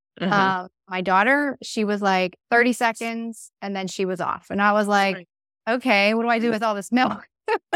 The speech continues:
Speaker 1: <laughs> Start
Speaker 2: Totally
Speaker 1: pumping.
Speaker 2: different. Yeah, it was a
Speaker 1: <laughs>
Speaker 2: totally different experience.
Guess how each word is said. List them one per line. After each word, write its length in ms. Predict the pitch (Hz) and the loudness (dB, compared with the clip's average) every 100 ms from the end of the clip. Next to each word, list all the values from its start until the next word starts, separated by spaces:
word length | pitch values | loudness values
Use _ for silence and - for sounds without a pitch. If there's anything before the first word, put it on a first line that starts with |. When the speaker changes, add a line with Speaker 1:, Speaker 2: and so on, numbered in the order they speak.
| 370 427 - - _ _ - | 0 -2 -4 -14 _ _ 0
Speaker 1:
<laughs> 180 | 302 349 | 2 4
Start 300 | 320 311 339 | 4 4 4
Speaker 2:
Totally 0 | |
Speaker 1:
pumping. 420 | 320 254 269 262 | 2 4 0 -2
Speaker 2:
different. 160 | 254 262 | -6 -2
Yeah, 300 | 294 269 226 | -2 0 0
it 60 | |
was 120 | 233 | 0
a 80 | 254 | 0
Speaker 1:
<laughs> 120 | 262 | -2
Speaker 2:
totally 320 | 330 277 - 311 | -2 -2 -2 -2
different 380 | 262 226 220 | -2 -6 -8
experience. 680 | 196 - - 185 180 185 208 | -10 -14 -12 -8 -6 -4 -6